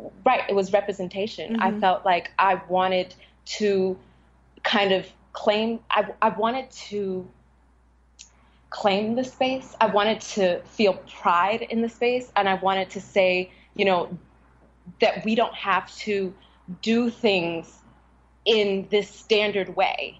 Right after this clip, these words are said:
Speaker 2: Yeah.
Speaker 1: you know, to be, to be to be, uh, to be celebrated, you know?
Speaker 2: Mm-hmm.
Speaker 1: And I guess that, that, that's what it really is about. I,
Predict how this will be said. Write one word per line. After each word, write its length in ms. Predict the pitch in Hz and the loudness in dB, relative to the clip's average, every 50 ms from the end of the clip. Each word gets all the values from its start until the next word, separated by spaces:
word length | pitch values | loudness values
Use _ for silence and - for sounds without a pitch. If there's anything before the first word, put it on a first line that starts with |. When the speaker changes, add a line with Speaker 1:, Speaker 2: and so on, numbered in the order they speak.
| _ - | _ -6
Speaker 2:
Yeah. 180 | 202 180 170 | -6 -2 0
Speaker 1:
you 60 | 202 190 | 2 2
know, 240 | 190 180 180 175 - - | 2 2 0 -2 -6 -8
to 140 | - - 220 | -4 -4 -4
be, 500 | 185 - 196 190 196 190 180 180 180 - - _ | -2 -2 -4 -4 -2 -2 -2 -4 -6 -10 -20 _
to 140 | - - 233 | -2 -2 -2
be 500 | 185 - 208 190 185 185 180 180 175 - - - - _ _ _ _ _ _ _ _ _ _ _ _ _ _ - - | 0 0 0 0 2 2 0 0 -4 -6 -12 -20 -20 _ _ _ _ _ _ _ _ _ _ _ _ _ _ -2 0
to 80 | 285 | 0
be, 380 | 214 190 226 214 208 202 - - | 2 2 0 0 0 -2 0 0
uh, 160 | 196 196 - - - | 0 0 0 -4 -10
to 100 | - 226 | -10 -10
be 180 | 180 - 214 196 | -4 -4 -4 -4
celebrated, 640 | 185 - 233 208 190 190 185 165 135 - 117 - - - _ _ _ | 0 2 2 2 2 2 0 -2 -2 -2 -6 -10 -10 -16 _ _ _
you 80 | 214 208 | 0 2
know? 160 | 202 190 202 226 226 | 2 2 2 0 -4
Speaker 2:
Mm-hmm. 380 | 190 - - - - _ 202 208 | -8 -18 -20 -20 -20 _ 0 0
Speaker 1:
And 100 | 220 208 | 2 2
I 60 | 214 | 2
guess 200 | 202 233 262 262 - - | 0 -2 -2 -2 -2 -2
that, 200 | 220 196 196 - | -2 -2 0 -2
that, 260 | - 208 202 190 - - _ | -2 0 0 -2 -2 -6 _
that's 400 | - 208 220 220 220 - - - _ - _ _ _ _ _ _ 185 185 185 | 0 2 2 0 -2 -8 -20 -20 _ -20 _ _ _ _ _ _ -20 -18 -4
what 180 | 185 220 226 | 0 0 2
it 100 | 208 - - 190 | 2 0 -2 -4
really 200 | 196 190 190 180 | -2 -2 -2 -2
is 100 | 180 185 | -4 -4
about. 380 | - - 160 170 180 - - - | 0 2 2 2 2 0 -2 0
I, 180 | 190 196 - | 0 0 0